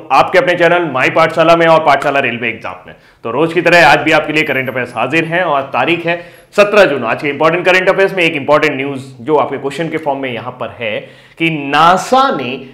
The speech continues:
के मानव अंतरिक्ष उड़ान कार्यक्रम की पहली महिला प्रमुख बनाई गई हैं। उनका नाम आपको जरूर याद रखना होगा। तो फिलहाल आगे चलते हैं, आज के current affairs में देखते हैं। जो लोग नए हैं उनसे गुजारिश है कि वीडियो को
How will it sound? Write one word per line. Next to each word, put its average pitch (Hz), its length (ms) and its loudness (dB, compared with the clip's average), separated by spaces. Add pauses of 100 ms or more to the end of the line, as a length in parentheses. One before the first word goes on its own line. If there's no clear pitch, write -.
(120)
के 170 100 0
मानव 175 320 2
अंतरिक्ष 170 340 0 (140)
उड़ान 151 260 -2
कार्यक्रम 135 480 -4
की 151 120 -8
पहली 160 480 -4
महिला 147 440 -2
प्रमुख 131 320 -8
बनाई 85 340 -14
गई 80 180 -16
हैं। 73 80 -20
उनका 92 220 -16
नाम 107 280 -6
आपको 131 220 -6
जरूर 117 240 -8
याद 127 220 -4
रखना 123 240 -10
होगा। 131 340 -8 (220)
तो 151 80 -2
फिलहाल 180 260 6
आगे 196 160 6
चलते 208 220 2
हैं, 233 80 2
आज 196 140 0
के 180 80 -4
current 160 240 0
affairs 156 280 0
में 160 100 -4
देखते 151 200 -6
हैं। 180 160 -6
जो 151 100 -2
लोग 139 200 0
नए 143 160 0
हैं 170 140 -4
उनसे 143 480 -6
गुजारिश 131 480 -4
है 170 60 -2
कि 156 100 -6
वीडियो 120 260 -6
को 131 340 -8